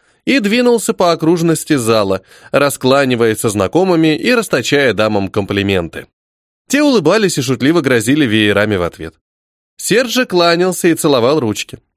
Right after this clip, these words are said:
Всё как всегда. На таких вечерах князь чувствовал себя как рыба в воде. Ведя лёгкие, ничего не значащие разговоры, он не забывал бросать взгляды по сторонам,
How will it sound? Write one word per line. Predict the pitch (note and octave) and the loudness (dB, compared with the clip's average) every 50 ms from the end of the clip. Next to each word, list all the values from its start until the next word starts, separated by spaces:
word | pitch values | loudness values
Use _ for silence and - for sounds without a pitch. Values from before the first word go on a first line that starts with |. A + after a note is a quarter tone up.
| _ _ _ | _ _ _
Всё | - - - E3+ G3+ | -10 -4 -2 -2 -2
как | G3 D#3+ D3 - | -2 -4 -6 -6
всегда. | - - G2+ F#2+ F2+ F2+ - _ _ _ _ _ _ _ _ _ _ - | -8 -10 -8 -6 -6 -8 -8 _ _ _ _ _ _ _ _ _ _ -14
На | - - G2+ G#2+ | -6 -4 -2 -2
таких | - D3+ D#3+ D#3 A#3 A3 - | 0 -2 -2 -2 -4 -2 0
вечерах | F3+ D#3+ - - D3 C#3 D3 E3 D3 - - | 0 0 0 0 0 2 2 0 0 -2 -4
князь | - - C3 D#3+ F3+ E3 A#2 - | -4 -2 0 0 0 0 -2 -2
чувствовал | - - D#3+ C3+ - - A#2+ A#2+ A2+ | -2 -2 -2 0 0 -2 -2 -2 0
себя | - C3+ B2 B2 A2+ | 0 0 0 0 0
как | - A#2 - - | 0 -2 -2 0
рыба | B2 D#3+ E3 C3 A#2 | 0 0 2 2 0
в | G#2 F2+ | 0 0
воде. | F#2 F2+ F2 D#2+ D#2 B1 - _ _ _ _ _ _ _ _ _ _ _ _ _ - | 0 0 -2 -2 -6 -10 -12 _ _ _ _ _ _ _ _ _ _ _ _ _ -4
Ведя | F#2+ B2 E3+ G#3 B3+ B3 | -2 -2 0 0 0 0
лёгкие, | A3 G#3 G3 F3 - - - C#3+ C3 A#2+ | 2 0 0 0 -4 -2 -2 0 0 2
ничего | A#2+ B2+ B2 - - F#3 F#3+ | 0 0 0 0 0 0 0
не | E3+ D3 C3+ | 0 0 0
значащие | B2+ C#3 C#3 C3+ - - A2+ - - B2+ A2 | 0 0 0 0 -2 -4 -4 -2 0 0 0
разговоры, | G2+ G#2 G#2 G#2 B2 C#3 E3+ G#3+ G#3 E3+ B2 - _ _ _ _ _ | 0 0 -2 -2 -2 -2 0 0 0 0 -2 -4 _ _ _ _ _
он | - G3 A#3 A#3 | -2 0 0 2
не | A3+ G3+ | 0 0
забывал | E3+ F#3 E3+ E3 D#3+ F#3 G#3+ G3+ | 0 0 0 2 2 2 2 2
бросать | E3 D#3+ D3+ - - G#3 F3 | 0 0 -2 0 0 -2 -2
взгляды | D3+ C#3 C3 B2 D#3+ F3+ G3 F3 E3+ | -2 -6 -2 0 0 0 2 0 -2
по | - - D#3 | -2 -2 -4
сторонам, | - - C#3+ B2 A2+ G2+ F#2+ F2 F2 G#2 C3+ D#3 D3+ | -2 0 0 0 0 0 0 0 0 0 0 -2 -4